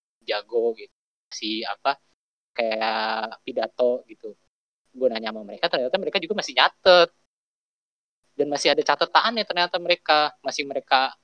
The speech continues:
kadang suka mereka baca, dan ternyata gua pikir, ya buat apa ternyata gua insecure anjing. Ter-, mereka sendiri juga gak full sempurna gitu, gua bilang.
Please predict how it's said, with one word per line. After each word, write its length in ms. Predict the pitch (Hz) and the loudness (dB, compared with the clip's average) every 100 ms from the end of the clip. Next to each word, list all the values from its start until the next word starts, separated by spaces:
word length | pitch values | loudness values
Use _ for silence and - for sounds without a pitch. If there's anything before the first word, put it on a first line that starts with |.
| _ _ _ | _ _ _
kadang 240 | - 143 220 | 0 2 2
suka 220 | 208 170 | 0 0
mereka 240 | - 151 | 0 -2
baca, 240 | 151 180 180 | 0 0 0
dan 220 | 139 131 | -4 -8
ternyata 320 | 127 127 190 190 _ _ _ | -6 -4 -6 -10 _ _ _
gua 180 | 170 | -14
pikir, 300 | 120 - 190 196 _ | -10 -6 -6 -8 _
ya 220 | 117 113 113 117 117 117 120 - _ _ _ _ _ _ _ _ _ _ | -10 -6 -4 -4 -4 -6 -8 -12 _ _ _ _ _ _ _ _ _ _
buat 200 | 113 107 | -10 -8
apa 340 | - 160 208 226 | -6 -2 -2 0
ternyata 320 | 196 196 196 | 0 0 0
gua 120 | 185 | -2
insecure 520 | 190 185 - - 202 | -4 -4 -8 -4 0
anjing. 280 | 185 180 185 | 0 -2 -8
Ter-, 240 | 151 139 - | -6 -6 -6
mereka 260 | 147 143 165 | -6 0 0
sendiri 420 | 160 131 127 214 | 0 -8 -6 -4
juga 320 | 180 160 240 - _ _ _ _ _ _ _ _ _ | -2 4 4 4 _ _ _ _ _ _ _ _ _
gak 340 | 123 143 - | 0 0 0
full 560 | - 165 151 156 156 156 - | -6 2 4 4 2 -2 -8
sempurna 880 | - - 165 - 254 247 208 202 190 | -12 -10 -8 -2 -2 2 4 4 2
gitu, 240 | 135 - 127 | -10 -12 -10
gua 140 | 123 | -10
bilang. 240 | 120 117 | -10 -12